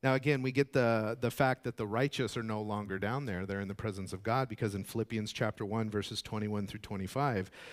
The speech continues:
Paul teaches, um, a very important section of Scripture and says, basically, you know, "To die is gain," right? He says, "I long to depart and to be with Christ."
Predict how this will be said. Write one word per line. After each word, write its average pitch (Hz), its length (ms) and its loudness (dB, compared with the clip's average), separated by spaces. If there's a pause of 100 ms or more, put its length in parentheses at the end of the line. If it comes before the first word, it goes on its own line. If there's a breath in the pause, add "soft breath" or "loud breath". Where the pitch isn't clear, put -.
(200 loud breath)
Paul 143 300 4
teaches, 131 760 -4 (400 loud breath)
um, 113 380 0
a 131 80 0
very 143 220 4
important 143 420 0
section 131 320 2
of 117 80 -6
Scripture - 380 2
and 117 140 0
says, 123 380 6
basically, 135 540 4
you 120 160 0
know, 113 100 4
"To 127 140 2
die 123 200 6
is 147 180 4
gain," 117 380 0 (600 soft breath)
right? 110 360 -4 (680 soft breath)
He 139 100 4
says, 143 280 8
"I 143 140 8
long 139 480 4
to 151 100 0
depart 135 440 2
and 123 140 0
to 117 60 -2
be 104 180 -2
with 98 200 -4
Christ." - 760 -2